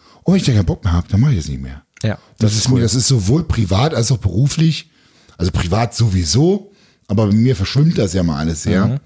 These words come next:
Speaker 1: Und das ist einfach purer Luxus. So, das, und ich bin dankbar vor allen Dingen dafür, dass ich <laughs> im fortschreitenden Alter immer mehr die Fähigkeit besitze zu schauen, wer tut mir denn jetzt wirklich gut?
Speaker 2: Ja.
Speaker 1: So, oder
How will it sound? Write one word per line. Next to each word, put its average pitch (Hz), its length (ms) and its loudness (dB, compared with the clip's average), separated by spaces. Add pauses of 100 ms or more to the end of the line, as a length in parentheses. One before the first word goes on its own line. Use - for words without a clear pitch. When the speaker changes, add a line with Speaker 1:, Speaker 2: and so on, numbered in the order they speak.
(680)
Speaker 1:
Und 90 200 0
das 78 120 -2
ist 95 100 2
einfach 85 260 -2 (100)
purer 117 440 2
Luxus. - 680 -4 (840)
So, 78 360 -2 (100)
das, - 400 -6
und 85 300 -4
ich 117 140 2
bin 117 180 2
dankbar 95 340 2
vor 90 160 0
allen 92 120 2
Dingen 90 160 4
dafür, 82 360 -2
dass 95 180 0
ich 92 320 -8 (460)
<laughs> 104 320 0
im 123 60 -2
fortschreitenden 101 600 0
Alter 107 300 0
immer 147 200 4
mehr 123 160 2
die 104 100 0
Fähigkeit 110 540 -2
besitze 95 440 -4
zu - 120 -6
schauen, 80 380 0 (600)
wer - 180 2
tut - 260 0
mir 90 80 4
denn 78 140 2
jetzt 73 200 -2
wirklich - 280 -14
gut? - 280 -14 (140)
Speaker 2:
Ja. 104 340 -2 (840)
Speaker 1:
So, 73 280 0
oder 82 340 2